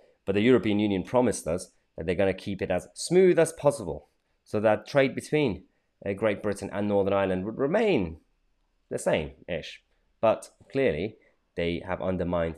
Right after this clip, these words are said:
their own idea and their own agreement. Now we're having a situation where, you know, um, the debates and the discussions between Lord Frost and the E U bureaucrats and the, you know, Commission Vice President, and just are not going too well because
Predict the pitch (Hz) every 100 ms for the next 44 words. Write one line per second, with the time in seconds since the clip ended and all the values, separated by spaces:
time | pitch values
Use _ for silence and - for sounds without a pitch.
0 | - 82 - 90 80 76 _ _ 82 82
1 | 78 82 78 82 80 80 82 78 - _
2 | 85 82 95 90 73 71 - _ - 110
3 | 110 107 104 101 98 98 104 95 90 92
4 | 92 92 - _ _ - 95 92 98 92
5 | 85 - 95 131 101 - - 98 95 92
6 | 123 117 101 90 95 123 113 110 104 -
7 | 98 87 - _ _ _ - 98 95 78
8 | 92 - 107 101 95 85 - _ 117 113
9 | 101 - 101 82 - - _ - 90 85
10 | 87 - 98 - - 113 - 95 98 92
11 | 117 104 92 80 - _ _ _ - 117
12 | - - 349 339 320 240 233 220 214 -
13 | 160 110 87 - - - 104 127 117